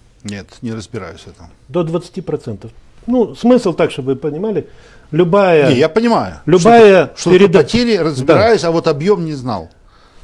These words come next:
Speaker 2: Любая транспортировка электричества по проводам, вот воздушным,
Speaker 1: Идут потери.
Speaker 2: идут потери. Так
Speaker 1: Да.
Speaker 2: вот, при советской власти О Б Х С С давно бы посадила всех этих начальников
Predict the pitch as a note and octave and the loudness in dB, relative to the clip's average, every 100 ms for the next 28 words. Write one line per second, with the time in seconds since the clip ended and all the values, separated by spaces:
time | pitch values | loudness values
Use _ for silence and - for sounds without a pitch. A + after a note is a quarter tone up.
0 | - - D#3+ F3 G#3 F#3 F3 D#3+ D3 D3 | -14 0 2 4 4 4 6 6 6 4
1 | C3+ D#3 D3+ D#3+ D#3 E3 D3+ - C#3 C3+ | 2 -2 -2 -4 -2 2 2 2 -2 -2
2 | - D3 - C3+ B2+ C#3 - C#3+ E3 A3+ | -2 -4 -2 -6 -2 -4 -2 0 0 2
3 | C#4 B3 - _ _ _ _ _ _ - | 0 -2 -8 _ _ _ _ _ _ -2
4 | C#3 A#2+ C3+ B2+ A#2+ - C#3+ E3 C#3 - | 0 2 0 0 -2 -4 -4 -4 -4 -6
5 | G#3+ G#3+ F#3+ F3+ F3+ A#3+ G3+ F3 C3 F#2+ | -2 0 0 0 0 0 -2 -4 -4 -8
6 | - - E3+ F#3 A3 - - _ - - | -6 -4 0 4 4 2 -10 _ -20 -6
7 | F#3 G#3 A#3+ A#3 A3 A3 G#3+ C4+ C#4+ C#4+ | -2 0 4 4 4 2 4 4 4 2
8 | F#3 F3+ F#3 G#3+ A3+ A3+ C#4 C#4 - _ | 0 0 0 0 0 0 -2 -2 -6 _
9 | _ _ _ D3 G#3+ B3+ A3 A3 G#3 A3 | _ _ _ 0 4 4 4 2 -2 -2
10 | F3+ G#3 G3+ E3+ D3+ F#3+ E3+ D#3 D3 D3+ | -2 0 4 4 2 -2 -2 -2 -4 -4
11 | F3+ F3+ D#4 F#3+ A#2+ F2+ | -4 -2 -2 -2 -4 -14